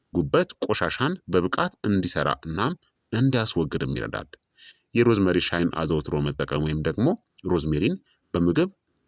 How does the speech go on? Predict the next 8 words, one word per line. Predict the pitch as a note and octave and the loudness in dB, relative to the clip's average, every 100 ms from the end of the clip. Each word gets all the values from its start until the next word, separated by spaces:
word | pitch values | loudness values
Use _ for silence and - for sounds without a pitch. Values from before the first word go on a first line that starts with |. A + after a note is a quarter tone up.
| E2+ | -2
ማብሰል | F2 D2+ - C#2 - _ | -2 0 -4 -6 -8 _
መጠቀም | D#2+ - D#2+ D3+ G3+ - - _ | -6 -2 -2 0 -2 -8 -20 _
የጉበት | G#2 G#2 B2 C#3 C3+ | -2 0 2 0 0
ተግባርን | A2+ F2+ D#2 D2 B1 - | -2 2 0 0 -8 -4
ሊደግፍና | E2 D#2 D2 D2+ F2+ D3 G#3+ - _ _ | -2 0 -2 -4 -2 -2 -2 -8 _ _
የመርዛማ | F#2 G2 F#2+ G2 G#2 C3+ G3+ - _ - | 0 2 2 0 0 0 0 -6 _ -2
ማስወገጃ | G2+ G2+ - F2 D#2 D2+ D2 | 0 0 0 -2 0 -2 -2
መንገዶችንም | D2+ C#2 D#2+ F2 - D#3+ | -2 -2 -2 -4 -2 -2